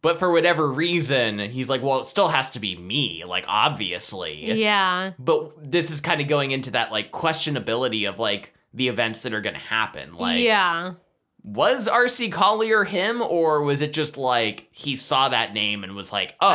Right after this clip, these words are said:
Speaker 2: That's
Speaker 1: yeah,
Speaker 2: me.
Speaker 1: that's me"?
Speaker 2: Yeah. Richard is a very common name,
Speaker 1: <laughs>
Speaker 2: Ian.
Speaker 1: It is.
Speaker 2: And Collier also doesn't sound like the most unique last name.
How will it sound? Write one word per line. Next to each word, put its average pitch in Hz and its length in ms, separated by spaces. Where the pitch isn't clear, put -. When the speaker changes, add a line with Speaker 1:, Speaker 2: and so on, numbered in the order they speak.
Speaker 2:
That's - 40
Speaker 1:
yeah, 123 320
Speaker 2:
me. 82 60
Speaker 1:
that's 101 240
me"? 87 400
Speaker 2:
Yeah. 170 440
Richard 285 480
is 214 200
a 226 60
very 208 380
common 190 500
name, 175 300
Speaker 1:
<laughs> - 80
Speaker 2:
Ian. 165 360
Speaker 1:
It 104 160
is. 90 460
Speaker 2:
And 247 160
Collier 240 640
also 214 400
doesn't 190 320
sound 190 280
like 180 220
the 190 100
most 170 580
unique 165 440
last 156 380
name. - 360